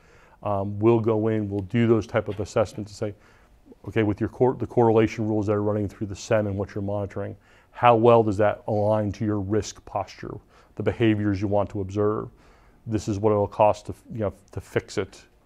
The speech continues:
and adjust it as well." Um, one of the things that as you look at this, and again, while the configuration reviews and the, and the passive traffic will reveal some stuff, it really doesn't scale up to the order of magnitude of identifying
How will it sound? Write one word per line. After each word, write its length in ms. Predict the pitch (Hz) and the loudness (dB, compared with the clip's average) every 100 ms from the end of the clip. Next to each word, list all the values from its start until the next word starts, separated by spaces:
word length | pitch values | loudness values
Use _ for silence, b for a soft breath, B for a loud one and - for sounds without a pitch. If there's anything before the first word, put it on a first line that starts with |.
| - | -12
and 100 | 104 | -8
adjust 440 | 92 113 104 - | -6 -2 -2 -2
it 200 | 107 - - | -8 -8 -12
as 80 | 101 | -10
well." 400 | 98 98 104 - b b b b | -6 -6 -6 -10 b b b b
Um, 360 | 98 95 95 95 - b b b b - | -10 -8 -8 -10 -14 b b b b -10
one 240 | 110 123 | 2 4
of 120 | 117 | 4
the 60 | - | 2
things 280 | 123 117 110 | 0 2 0
that 100 | 110 | -2
as 100 | 101 | -4
you 120 | 101 | -2
look 180 | 113 117 | -2 -2
at 120 | 104 | -2
this, 280 | 107 107 - | -2 -2 -4
and 160 | 107 | -8
again, 340 | 110 110 104 92 b b b b _ _ | -2 -2 -2 -6 b b b b _ _
while 280 | 110 113 107 | 2 6 6
the 100 | 104 | 2
configuration 720 | 101 - 123 113 117 110 - | -4 -2 0 2 2 0 -2
reviews 440 | 110 101 110 107 101 | -4 -2 -2 -2 -4
and 140 | 98 | -8
the, 100 | - | -8
and 120 | 110 | -8
the 60 | 104 | -6
passive 480 | - 110 - 107 - | -2 -2 -2 -8 -4
traffic 380 | 117 107 117 | -2 -2 -4
will 140 | 110 104 | -6 -4
reveal 280 | 98 113 98 | -2 0 -2
some 280 | - 113 | -2 -4
stuff, 280 | 107 123 123 - b b b | -4 -4 -4 -6 b b b
it 100 | 117 | -8
really 280 | 113 113 117 | 0 4 4
doesn't 280 | 113 104 110 | 2 -2 -8
scale 500 | - - 117 113 104 | -10 -2 2 4 4
up 260 | 104 - - | 0 -2 -12
to 80 | - | -8
the 120 | 110 | -8
order 260 | - 113 107 | -2 0 0
of 80 | |
magnitude 400 | 104 110 104 107 | -2 -2 -4 -4
of 100 | 101 | -4
identifying 420 | 104 104 101 104 | -2 -2 -4 -6